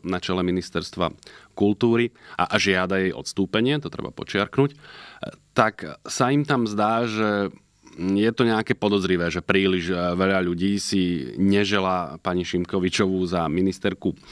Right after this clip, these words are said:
kultúry, takže na čelo s pánom Lukášom Machalom, dúfam, že som, e, ne-, niečo neskomolil, ktorý tam má asi nejakú významnú funkciu, teraz neviem, či je štátny tajom-, a-, asi nie je štátny tajomník. No, e, má tam nejakú funkciu,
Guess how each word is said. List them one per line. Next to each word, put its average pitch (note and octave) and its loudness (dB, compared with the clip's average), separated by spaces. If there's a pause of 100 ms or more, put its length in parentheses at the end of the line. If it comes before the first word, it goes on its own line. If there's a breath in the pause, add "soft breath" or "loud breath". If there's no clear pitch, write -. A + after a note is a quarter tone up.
(300 loud breath)
kultúry, B2 2
takže F#2+ -2
na G#2 2
čelo A2 -2
s - -8 (400 loud breath)
pánom G2+ 2
Lukášom G2 0
Machalom, G2 -2
dúfam, D#2 -6
že D#2 -14
som, - -8
e, - -14 (320)
ne-, - -4
niečo F2 -6 (400 loud breath)
neskomolil, A#2+ 2
ktorý G2 -6
tam F2+ -2
má F2+ -2
asi F2+ -4
nejakú F2 0
významnú F2 0
funkciu, F#2+ 0
teraz F2+ 0
neviem, F2+ 2
či D#2 -4
je D2+ -4
štátny D#2 -2
tajom-, D2+ -2
a-, F#2+ -2
asi F#2+ 0
nie E2+ 2
je - -8
štátny D#2 -4
tajomník. D#2+ -2 (240 loud breath)
No, A2+ 4
e, F2+ -10
má A2 4
tam F#2+ -4
nejakú G2 -2
funkciu, G#2 0